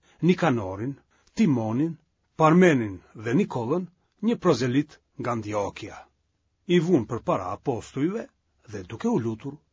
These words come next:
vun duart mbi ta. Fjala e Perëndis përhapej. Numri i dishepujve në Jeruzalem shtohej shumë shpejt dhe një grup i madh priftrinjsh filloi t'i bindej besimit.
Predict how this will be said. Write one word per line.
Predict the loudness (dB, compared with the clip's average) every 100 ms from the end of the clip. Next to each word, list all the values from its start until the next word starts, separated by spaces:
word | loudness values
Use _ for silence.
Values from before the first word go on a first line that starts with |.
| _ _ -16
vun | -4 -2 -2
duart | -4 -8 -8
mbi | -12 -14
ta. | -16 -20 -20 _ _ _ _ _ _ _ _ _
Fjala | -16 -4 -2 0 -2 -6 -10
e | -14
Perëndis | -10 -6 -6 -6 -8 -10
përhapej. | -12 -8 -8 -8 -14 -20 _ _ _ _ _
Numri | 2 4 4 0
i | -4
dishepujve | -6 -6 -4 -4 -6 -12 -10 -10
në | -10 -10
Jeruzalem | -6 -4 -4 -6 -8 -14
shtohej | -18 -4 -2 -2 -8
shumë | -8 -8
shpejt | -6 -6 -6 -10 _ _ _ _ -2
dhe | 2
një | 2
grup | 2 -2 0
i | -2
madh | -2 -6
priftrinjsh | -8 -8 -8 -10 -8 -10 -12 -18 _ _ _
filloi | -6 -2 -2 -4
t'i | -8
bindej | -8 -10 -10 -12
besimit. | -8 -8 -8 -12 -20 -20